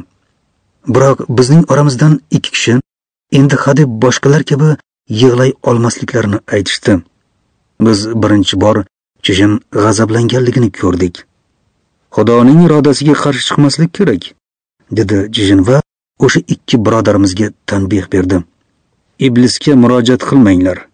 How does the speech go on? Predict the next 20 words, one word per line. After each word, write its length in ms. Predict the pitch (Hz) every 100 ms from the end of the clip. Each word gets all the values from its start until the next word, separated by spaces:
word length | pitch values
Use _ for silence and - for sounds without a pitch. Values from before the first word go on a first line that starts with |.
| _ _ _ _ _ _ -
Shu 120 | -
ikki 240 | 170 - 127
birodarimiz 540 | 120 120 113 120 135 113 - _ _ -
qolganlar 500 | 120 123 123 127 117
kabi 180 | 120 117
nazoratsiz 600 | 113 110 110 104 - 110 110 - _ _ 113
va 80 | 113 -
tinmay 320 | 127 131 135
yig'lamagunlaricha 920 | 120 123 123 120 110 104 107 - 120 117 _ _ _ -
jamoat 520 | 101 127 123 127 143 135
yig'ilishiga 500 | 127 127 120 123 123
kelishlarini 580 | 117 107 117 104 110 127 123 _ _ _ -
Jijin 300 | 101 101 104 - -
ularga 400 | 117 101 90 101 101 -
man 240 | 98 101 98 -
etdi." 320 | - - - 92 _ _ _ -
Bu 140 | 123 170
ikki 280 | - - 131
do'st 260 | 135 139 - _ _
jamoat 440 | 110 131 127 143